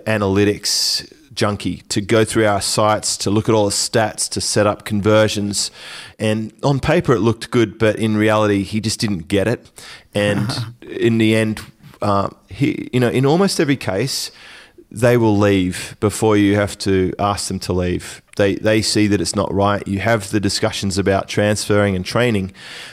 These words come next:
Speaker 1: By the time you get to terminate, they will usually offer to leave, and that's been good. So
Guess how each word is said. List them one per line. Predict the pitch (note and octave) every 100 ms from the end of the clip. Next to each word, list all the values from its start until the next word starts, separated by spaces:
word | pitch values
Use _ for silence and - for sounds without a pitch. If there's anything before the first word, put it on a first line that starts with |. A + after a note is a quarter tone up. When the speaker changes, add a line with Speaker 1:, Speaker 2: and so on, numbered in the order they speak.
| -
Speaker 1:
By | A2+
the | A2+
time | - D#3 C#3+
you |
get | A#2 -
to |
terminate, | - C3+ D#3 C#3 A2+ G2+ - - - - - _ -
they | A#2 A#2+ A#2 A2 -
will | G2+ A#2+
usually | B2+ B2+ A2
offer | G#2 G#2+ G2+
to | -
leave, | G2 G#2+ G2+ F2 - - -
and | - G2 F#2+ F#2 - - _
that's | A#2 -
been | - F#2+ F2+
good. | G2 G2 F2+ - _ _ B2
So | - A2 G#2+